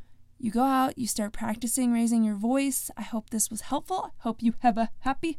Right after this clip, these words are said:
Halloween. I hope if you're a weirdo, you just own that crap and you walk out in the street and you're like, "I'm freaking weird!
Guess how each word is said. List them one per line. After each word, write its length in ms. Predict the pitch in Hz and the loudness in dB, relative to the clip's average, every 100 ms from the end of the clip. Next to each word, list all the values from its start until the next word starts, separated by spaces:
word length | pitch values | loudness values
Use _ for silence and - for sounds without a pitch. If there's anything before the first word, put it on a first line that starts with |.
| - | -4
Halloween. 640 | 285 285 254 208 285 359 - | -2 0 0 4 4 4 -2
I 140 | 247 - | -4 -4
hope 220 | 294 - | -4 -4
if 140 | 277 - | -6 -4
you're 140 | 262 | -4
a 120 | - | -2
weirdo, 640 | 226 208 269 330 349 370 381 - - - | -2 0 0 0 0 0 -2 -8 -12 0
you 160 | 233 | 2
just 280 | 214 240 - - | 2 0 -2 2
own 260 | 262 311 349 | 4 4 4
that 260 | 359 - | 2 0
crap 480 | - 349 403 453 - - - - | 2 6 6 6 0 -6 -8 0
and 180 | 262 254 | 6 8
you 80 | 247 | 6
walk 420 | 208 294 359 381 | 6 4 2 4
out 200 | 381 392 | 4 4
in 80 | 349 | 0
the 40 | |
street 400 | - - 349 403 | -2 0 0 2
and 80 | 285 | -2
you're 120 | 302 | 0
like, 280 | 302 285 - - - - | 2 2 -2 -8 -8 -2
"I'm 220 | 370 440 | 0 -2
freaking 680 | - - 440 466 508 554 | -6 2 4 6 2 2
weird! 640 | 392 480 480 480 453 262 | 2 2 4 6 6 4